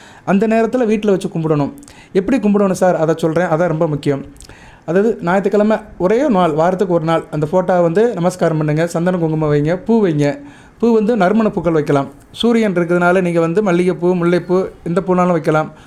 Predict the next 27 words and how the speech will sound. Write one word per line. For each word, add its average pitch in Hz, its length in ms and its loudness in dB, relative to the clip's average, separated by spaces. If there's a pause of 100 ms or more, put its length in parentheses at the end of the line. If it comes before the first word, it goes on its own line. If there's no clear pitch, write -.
(120)
துளசி, 202 360 0
வில்வம்லாம் 185 360 2
வைக்க 160 140 -2
வேண்டாம். 147 300 -2 (260)
சரியா, 175 340 0 (420)
ஏன்னா 175 220 0
சூரியன் 220 360 2
வந்து 190 160 0
சிவனுடைய 196 400 0
அம்சம். 160 280 -2 (400)
ஆஞ்சநேயர் 202 480 2
வந்து 175 300 2
பெருமாள் 202 400 0
பக்தர், 151 260 -2
ராம 175 240 0
பக்தர். 147 340 -2 (260)
ஆஞ்சநேயருக்கு 202 520 0
துளசி 185 220 0
வைக்கலாம், 160 380 0
ஆனா 190 280 -2
சூரியனுக்கு 214 480 0
வந்து 180 140 -2
துளசி 170 220 0
வைக்கக்கூடாது. 139 480 0 (420)
So, 190 280 0
சூரியன் 220 460 2 (340)
வந்து 208 220 2